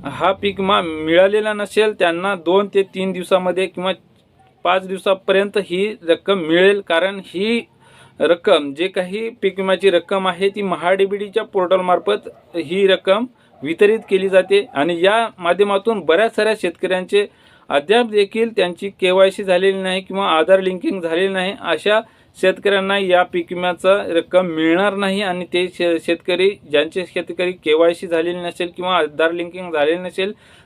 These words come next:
त्यांनी आपल्या खात्याशी आधार लिंक करून घ्यावेत, केवायसी करून घ्यावी आणि ही रक्कम मिळवून घ्यावी. आणि, आणि जे काही रक्कम आहे, जवळपास आतापर्यंत आपल्यासमोर आलेल्या अपडेटनुसार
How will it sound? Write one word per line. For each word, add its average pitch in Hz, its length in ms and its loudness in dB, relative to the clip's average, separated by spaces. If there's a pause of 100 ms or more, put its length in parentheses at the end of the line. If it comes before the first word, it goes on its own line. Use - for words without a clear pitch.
(140)
त्यांनी 185 480 -2
आपल्या 170 380 0
खात्याशी 170 420 0
आधार 156 340 2
लिंक 180 260 -4
करून 175 320 0
घ्यावेत, 175 360 0
केवायसी 160 400 2 (100)
करून 202 240 2
घ्यावी 147 280 2 (380)
आणि 170 260 -2
ही 202 200 0
रक्कम 196 320 0
मिळवून 180 300 0
घ्यावी. 175 360 2
आणि, 175 240 -2 (320)
आणि 190 320 -2
जे 220 140 4
काही 226 280 0
रक्कम 214 380 0
आहे, 185 220 0 (520)
जवळपास 214 520 2
आतापर्यंत 196 500 0
आपल्यासमोर 190 520 0
आलेल्या 180 380 2
अपडेटनुसार 190 800 -2